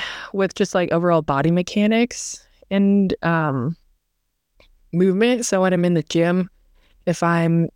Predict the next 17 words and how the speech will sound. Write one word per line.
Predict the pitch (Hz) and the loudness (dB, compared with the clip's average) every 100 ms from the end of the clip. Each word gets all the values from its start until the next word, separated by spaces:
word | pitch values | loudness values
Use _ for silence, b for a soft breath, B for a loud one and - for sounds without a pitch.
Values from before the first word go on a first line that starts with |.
| 165 | -4
doing | 170 175 175 | 0 2 2
something, | 170 180 170 165 170 170 170 165 - | 0 -2 -2 0 0 2 0 -2 -8
I | 170 | -2
have, | 160 160 | 0 2
like, | 165 151 160 B B B B B B | 2 0 -2 B B B B B B
a | 180 | -4
whole | 175 180 175 170 170 - _ _ _ _ _ _ | 0 2 4 4 0 -4 _ _ _ _ _ _
list | 185 170 - | -2 -2 0
of | 170 | 0
notes | 175 156 - | 2 0 0
on | 165 | 0
my | 151 | 0
phone, | - 160 156 175 170 B - - | -2 -2 0 2 0 B -20 -6
uh, | 175 156 156 156 | -2 0 0 0
just | 156 160 - | 0 -4 -2
for, | 165 156 | 0 0
like, | 147 151 | 0 -4